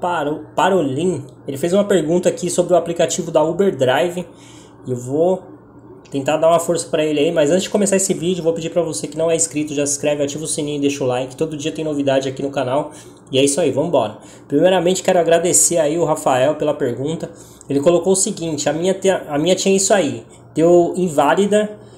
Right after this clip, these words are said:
diz que tem que ter menos de doze dígitos, mas ela tem seis. Como devo colocar?" Cara, obrigado pela pergunta. Eu vou abrir aqui o aplicativo do, da Uber, tá? Que é o aplicativo que você tá enfrentando problema aí.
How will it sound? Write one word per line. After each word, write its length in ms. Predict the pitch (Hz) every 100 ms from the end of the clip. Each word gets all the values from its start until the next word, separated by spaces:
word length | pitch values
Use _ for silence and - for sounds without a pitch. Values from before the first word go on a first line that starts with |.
| -
diz 180 | 156 165
que 120 | 202
tem 180 | 196 190
que 120 | 190
ter 420 | - 190 190 - - - -
menos 560 | 147 156 214 247 240
de 80 | 180
doze 380 | 170 180 226 226
dígitos, 1040 | 185 156 202 147 139 - - - - - - - -
mas 220 | 135 135
ela 160 | 160 165
tem 200 | 185 180
seis. 800 | - - 170 143 - - - -
Como 280 | - 214 214
devo 280 | 160 190 185
colocar?" 640 | 196 185 - 120 101 95 - - - -
Cara, 200 | 165 175
obrigado 360 | 170 170 180
pela 140 | 190 185
pergunta. 540 | 185 147 143 196 196
Eu 160 | 147 165
vou 100 | 233
abrir 220 | 208 208
aqui 160 | 196
o 40 | 190
aplicativo 560 | 175 170 160 - 156
do, 300 | 151 143 139
da 160 | 135 127
Uber, 400 | 131 196 151 - - -
tá? 180 | - 147
Que 180 | - 160
é 60 |
o 240 | 156 170 165
aplicativo 480 | 160 160 175 170 160
que 120 | -
você 240 | 170 165 -
tá 80 | 165
enfrentando 460 | 170 165 160 165
problema 520 | 165 185 147 147 170
aí. 200 | 170 107